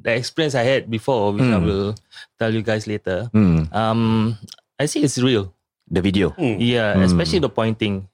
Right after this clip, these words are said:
Speaker 1: because that, that was exactly what, uh, my helper did.
Speaker 3: Huh.
Speaker 1: Yeah.
Speaker 2: Oh, really?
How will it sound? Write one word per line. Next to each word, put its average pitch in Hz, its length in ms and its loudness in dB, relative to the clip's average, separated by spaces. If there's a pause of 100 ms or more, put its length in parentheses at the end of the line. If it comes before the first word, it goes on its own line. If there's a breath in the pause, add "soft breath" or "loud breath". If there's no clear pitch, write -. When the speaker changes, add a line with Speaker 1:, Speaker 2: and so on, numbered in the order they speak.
(140)
Speaker 1:
because 107 460 -4
that, - 340 -4
that 127 140 0
was 113 260 -2 (220)
exactly 113 440 -2
what, - 460 -4 (240)
uh, 90 680 -2
my 98 460 -2 (440 loud breath)
helper 120 300 0
did. 117 200 -2 (680)
Speaker 3:
Huh. 131 300 2
Speaker 1:
Yeah. 98 360 0 (360)
Speaker 2:
Oh, 135 300 4
really? 101 380 2